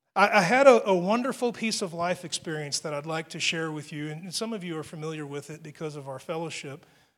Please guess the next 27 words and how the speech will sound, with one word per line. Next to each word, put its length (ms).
When 180
I 80
was 300
young, 400
I 160
had 260
the 80
opportunity, 960
uh, 160
to 160
do 140
a 40
very 240
unique 520
thing 260
in 140
agriculture. 680
And 80
we 100
were 140
growing, 520
uh, 60
uh, 480
food-grade 640
corn 380
for 140
Frito-Lay, 680